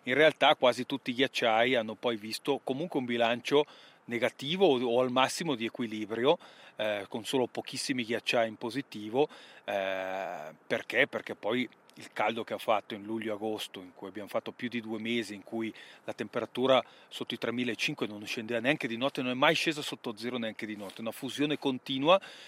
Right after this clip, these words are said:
che è riuscita a fondere un quantitativo prima di neve e poi di ghiaccio veramente che, eh, comparabile con le annate tragiche del duemilaventidue duemilaventitré.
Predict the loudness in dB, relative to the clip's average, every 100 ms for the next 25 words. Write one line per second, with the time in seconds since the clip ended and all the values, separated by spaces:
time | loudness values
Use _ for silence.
0 | -12 0 2 2 0 -2 2 6 6 6
1 | -8 -20 -10 -6 -2 -2 4 4 4 2
2 | -2 -2 -6 -8 -8 -4 -2 -2 -2 -2
3 | 2 4 4 2 -4 -4 -2 2 2 2
4 | 0 0 2 0 -4 -8 -8 -6 -6 -4
5 | -8 -8 -16 -20 -16 -14 -14 -16 -16 -18
6 | -16 -16 -16 -16 -16 -18 -6 -6 2 2
7 | 6 6 8 6 4 0 -4 -4 -6 -6
8 | -4 -6 -2 0 0 -2 -6 -6 -10 -8
9 | -8 -10 -12 -10 -6 -4 -6 -10 -12 -12
10 | -10 -6 -8